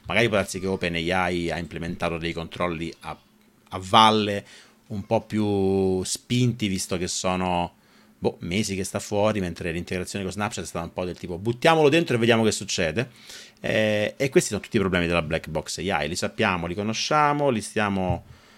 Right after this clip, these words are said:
li stiamo finalmente tirando fuori. Eh, saranno abbastanza per, eh, per farci arrabbiare, per farci dire: "Seppelliamo sta roba", oppure vincerà il:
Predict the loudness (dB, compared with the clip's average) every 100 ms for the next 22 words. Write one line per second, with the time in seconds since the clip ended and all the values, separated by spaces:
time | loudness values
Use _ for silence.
0 | _ -12 0 4 4 2 -4 -8 -6 -2
1 | -2 -2 -8 -4 -4 -2 -2 2 4 4
2 | 2 -2 -16 _ _ -6 -2 -2 -2 2
3 | 6 6 6 2 0 2 2 2 -2 0
4 | 2 2 2 2 0 -4 _ _ _ -20
5 | -12 -4 -4 -2 -4 -2 -2 0 2 2
6 | 0 -2 -2 -2 -4 -4 -6 -4 -4 -4
7 | -6 -6 -6 -4 -4 -4 -6 -2 -2 -2
8 | 0 -2 -2 -4 0 0 0 0 0 -2
9 | -4 -6 -8 -6 -4 2 2 2 -2 -4
10 | -8